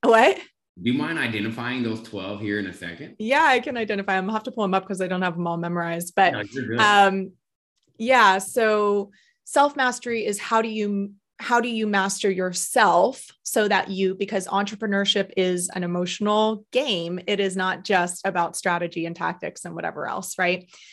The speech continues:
Speaker 1: So, um, and then the third one is coaching mastery. And coaching mastery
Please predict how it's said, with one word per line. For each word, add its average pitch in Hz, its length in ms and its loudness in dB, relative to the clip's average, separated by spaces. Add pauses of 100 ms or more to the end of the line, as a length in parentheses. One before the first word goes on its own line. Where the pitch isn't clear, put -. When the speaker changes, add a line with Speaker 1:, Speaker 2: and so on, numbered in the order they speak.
(140)
Speaker 1:
So, 214 560 6
um, 196 480 2 (600)
and 214 180 0
then 214 120 0
the 220 60 -4
third 226 240 0
one 233 120 -2
is 208 120 -4
coaching 180 380 -8
mastery. 185 480 -6
And 220 120 -6
coaching 339 320 -6
mastery 220 680 -2